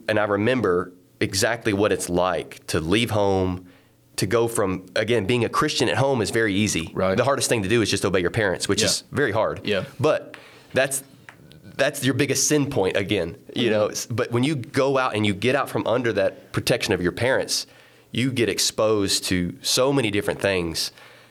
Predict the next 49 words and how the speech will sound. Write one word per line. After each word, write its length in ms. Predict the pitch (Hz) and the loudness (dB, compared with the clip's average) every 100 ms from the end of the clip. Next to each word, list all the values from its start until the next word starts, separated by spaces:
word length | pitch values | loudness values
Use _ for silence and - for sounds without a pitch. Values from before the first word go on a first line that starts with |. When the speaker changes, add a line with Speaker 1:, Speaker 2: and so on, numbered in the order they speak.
| _ _ | _ _
Speaker 1:
And, 180 | - 95 101 | -2 0 0
and 80 | |
so 160 | - 120 | 2 2
I 80 | 113 | 2
love 320 | 113 127 107 | 0 0 0
being 280 | 123 113 104 | 0 2 2
that 160 | 98 - | 0 0
kind 200 | 113 98 | 0 2
of, 80 | 85 | 0
like, 220 | 87 92 | -2 0
last 500 | 90 101 107 104 110 | 2 2 0 0 2
line 260 | 101 101 | 2 2
of 100 | 90 | 0
defense 460 | 82 - 98 85 - | -2 0 2 2 0
for 100 | 98 | 0
Speaker 2:
Yeah. 60 | 95 | 2
Speaker 1:
these 160 | 85 | 4
guys 380 | 90 85 80 78 | 4 2 2 2
Speaker 2:
Amen. 40 | 104 | 0
Speaker 1:
before 360 | - - 95 | -2 0 2
they 120 | 87 85 | 2 0
go 280 | 92 90 | 2 2
out 320 | 87 85 - - - | 2 0 -4 -12 -4
into, 320 | 98 87 82 - _ _ _ - | -2 0 -2 -6 _ _ _ -4
you 80 | 98 | 0
know, 140 | 82 76 | 0 -2
college 520 | - 101 101 90 87 | -2 -2 2 2 2
or 120 | 85 80 | 0 0
the 200 | - 87 | 0 0
workplace 500 | 101 - 92 90 90 | 0 0 0 2 2
or 60 | |
wherever. 400 | 85 90 87 78 | 2 2 0 -2
Speaker 2:
Right. 300 | - 95 104 - - - | -2 -2 -2 -4 -8 -4
Speaker 1:
And 100 | 90 | 0
so 280 | 101 92 | 0 2
it's, 220 | 98 - - | 0 -2 -6
it's, 240 | 107 - - - | -4 -6 -10 -14
it's 160 | - - | -6 -2
a 40 | |
great 240 | 90 87 - | 0 0 0
place 260 | 80 76 | 0 0
to 80 | 76 | 0
be. 80 | 107 | 0
Speaker 2:
Yeah. 140 | 110 - - | 0 -4 -2
Speaker 1:
I 40 | |
love 160 | 90 87 | 0 2
Speaker 2:
Yeah. 60 | 117 | -2
Speaker 1:
it. 40 | - _ _ | -6 _ _
Speaker 2:
Great. 280 | 98 104 | -2 -2